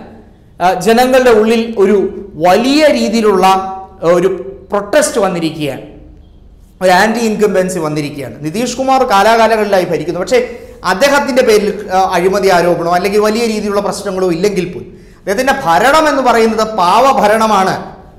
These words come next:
ഈ ഭരണം കൊണ്ട് പ്രത്യേകിച്ച് നേട്ടമില്ല എന്നൊരു ചിന്തയിലേക്ക് ജനങ്ങൾ വരികയും ജനങ്ങളത് മടുത്തിരിക്കുന്ന ഒരു അവസ്ഥയിലേക്ക് വന്നു.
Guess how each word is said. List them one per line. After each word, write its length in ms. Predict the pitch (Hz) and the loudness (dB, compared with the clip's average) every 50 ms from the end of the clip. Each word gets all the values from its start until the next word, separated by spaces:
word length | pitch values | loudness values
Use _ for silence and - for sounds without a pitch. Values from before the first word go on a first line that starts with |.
| - - | -16 -8
ഈ 120 | - 185 226 | -4 -4 -2
ഭരണം 320 | 214 220 214 226 254 254 | 0 0 0 0 0 0
കൊണ്ട് 160 | 233 233 - | 0 0 0
പ്രത്യേകിച്ച് 400 | - - 202 - 240 233 226 226 202 | 0 -2 -4 -2 0 0 0 0 -2
നേട്ടമില്ല 640 | 185 180 185 208 240 247 - - 277 262 247 233 226 | -2 -2 0 0 0 0 0 0 0 0 0 0 0
എന്നൊരു 260 | 233 214 208 196 202 196 | 0 0 2 0 0 -2
ചിന്തയിലേക്ക് 880 | 196 - - 190 190 208 233 233 240 220 185 165 160 143 - - 180 196 185 - - - - - | -2 -6 -8 -8 -6 -4 0 2 2 2 2 0 -2 -4 -2 -2 -2 -2 -2 -6 -12 -14 -18 -12
ജനങ്ങൾ 380 | - 143 180 185 196 196 185 190 175 160 | -4 -2 0 0 0 0 0 0 0 0
വരികയും 380 | 151 147 151 147 165 175 175 | -2 -2 -2 -2 -2 -4 -2
ജനങ്ങളത് 360 | 185 214 233 240 247 247 247 | -2 -2 0 2 2 2 2
മടുത്തിരിക്കുന്ന 880 | 240 226 214 196 202 202 202 254 269 - - 285 240 214 190 180 190 190 | 2 0 2 2 2 2 2 0 -2 -2 -4 -6 -6 -4 -4 -4 -4 -4
ഒരു 120 | 185 175 175 | -4 -4 -4
അവസ്ഥയിലേക്ക് 480 | 156 156 156 - 175 165 160 147 147 135 | -4 -4 -6 -6 -6 -6 -6 -6 -8 -10
വന്നു. 120 | 117 - | -12 -12